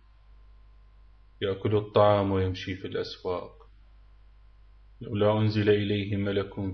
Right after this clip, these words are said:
فيكون معه نذيرا، وما أرسلنا قبلك من المرسلين إلا إنهم ليأكلون الطعام ويمشون في الأسواق،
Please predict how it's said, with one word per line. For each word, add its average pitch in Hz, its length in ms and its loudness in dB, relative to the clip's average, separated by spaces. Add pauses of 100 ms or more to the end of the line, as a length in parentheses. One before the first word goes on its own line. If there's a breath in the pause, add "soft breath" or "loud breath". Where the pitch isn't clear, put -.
فيكون 95 640 -4
معه 95 320 -8
نذيرا، 95 720 -8 (1200)
وما 98 260 0
أرسلنا 104 560 0
قبلك 101 520 -4
من 95 220 -2
المرسلين 95 920 -8 (1400)
إلا 98 340 4
إنهم 101 440 -2
ليأكلون 101 680 -2
الطعام 98 640 0
ويمشون 92 600 -10
في - 100 -20
الأسواق، 95 640 -12